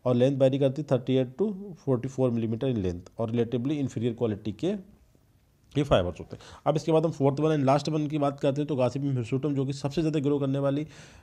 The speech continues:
कॉटन की वैरायटी स्पीशीज है और जिसे हम अपलैंड कॉटन बोलते हैं या अमेरिकन कॉटन बोलते हैं, specially मैक्सिको, देखिए, जेबी अमेरिका और सेंट्रल अमेरिका और इंडिया में भी सबसे ज़्यादा ग्रो करी जाती है। Most of the cotton grown in the world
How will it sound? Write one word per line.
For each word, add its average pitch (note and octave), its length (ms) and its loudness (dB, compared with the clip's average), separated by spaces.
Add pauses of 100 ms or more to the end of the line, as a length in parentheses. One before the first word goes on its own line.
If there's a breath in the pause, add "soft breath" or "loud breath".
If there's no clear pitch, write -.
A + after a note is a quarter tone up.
(120 loud breath)
कॉटन C#3 280 4
की C#3+ 100 0
वैरायटी C3+ 400 4
स्पीशीज C#3 400 0
है F3 260 -2
और C3 160 2
जिसे A#2+ 160 -2
हम B2+ 100 0
अपलैंड B2+ 300 -2
कॉटन C3+ 260 0
बोलते C#3+ 280 -2
हैं F3 120 -6 (240 loud breath)
या C3 120 4
अमेरिकन A#2+ 360 2
कॉटन C#3+ 280 2
बोलते C#3+ 240 0
हैं, C#3+ 80 0
specially C3+ 260 -2
मैक्सिको, A#2 420 -2
देखिए, C#3 220 0
जेबी A#2+ 180 2
अमेरिका C#3 300 0
और D3+ 80 0
सेंट्रल G#2+ 380 -2
अमेरिका E2 380 -8 (320 soft breath)
और D3 80 2
इंडिया C3 260 4
में C3+ 100 4
भी D#3 60 0
सबसे C#3+ 140 -2
ज़्यादा B2 180 0
ग्रो G#2 180 -2
करी F#2+ 140 -2
जाती F2+ 260 -6
है। - 440 -6
Most F3 200 2
of C#3 180 2
the D3 80 -2
cotton C#3 320 0
grown C3+ 220 0
in C3+ 160 0
the C3 80 0
world C#3 180 0